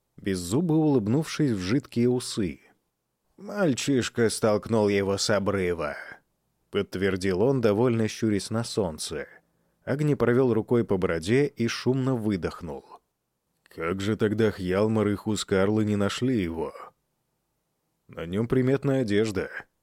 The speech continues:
«Кто его знает? Я предупреждал, что мальчишка не так уж и просто ещё покажет себя».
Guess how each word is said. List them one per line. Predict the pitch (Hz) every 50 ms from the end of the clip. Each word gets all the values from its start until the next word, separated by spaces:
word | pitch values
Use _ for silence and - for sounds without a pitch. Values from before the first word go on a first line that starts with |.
| _ _ _ _ _ _ _ _
«Кто | - - - 156 156 - - 196 208 160
его | 131 123 113 104 92 87 87
знает? | 85 82 95 95 87 85 80 76 73 69 - - - - _ - - - - -
Я | - - 247 220
предупреждал, | 202 - 214 220 202 214 196 - 196 208 196 175 170 202 208 202 196
что | 175 - - 123 110
мальчишка | 107 104 104 95 - - 107 95 - - - 107
не | 101 101 104
так | - - 107 95 90 - 107
уж | 101 - -
и | 113
просто | 113 - - - - 160 117 - - - 87
ещё | 80 78 78 - - 92 87
покажет | 80 90 87 - - 131 - 165 120 101 87
себя». | - - 90 80 78 76 73 76